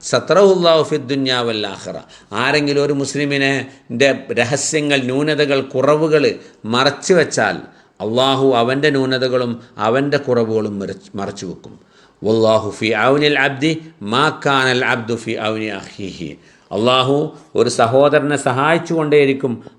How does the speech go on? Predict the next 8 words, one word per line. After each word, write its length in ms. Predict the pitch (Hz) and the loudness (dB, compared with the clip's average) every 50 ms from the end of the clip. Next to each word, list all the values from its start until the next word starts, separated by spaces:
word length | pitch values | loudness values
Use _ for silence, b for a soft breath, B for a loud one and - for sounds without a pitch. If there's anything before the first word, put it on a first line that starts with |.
| - | -8
ആ 180 | - 113 123 131 | -6 -4 -4 -4
സഹോദരൻ 640 | 131 - 117 110 113 123 131 135 131 135 127 127 120 | -4 -4 -4 -2 -2 -2 0 0 -2 -2 -4 -6 -4
മറ്റൊരാളെ 480 | 117 110 110 - 156 139 131 123 123 113 | -4 -4 -4 -4 -2 -2 -2 -2 -2 -4
സഹായിച്ചു 420 | 113 117 110 110 107 - - 113 | -4 -6 -6 -6 -8 -8 -8 -8
കൊണ്ടിരിക്കുമ്പോൾ. 720 | 110 104 104 101 90 - 95 85 69 62 - - - - 110 | -6 -6 -6 -8 -8 -10 -12 -12 -12 -14 -16 -18 -12 -8 -4
നമ്മൾ 200 | 110 120 139 151 | 0 2 4 4
ഒരാളെ 320 | 151 147 156 156 156 165 | 4 6 4 4 2 2
സഹായിക്കുമ്പോൾ 640 | 165 165 156 147 151 160 147 156 160 160 175 196 | 0 0 0 0 0 0 -2 -4 -4 -2 -2 -2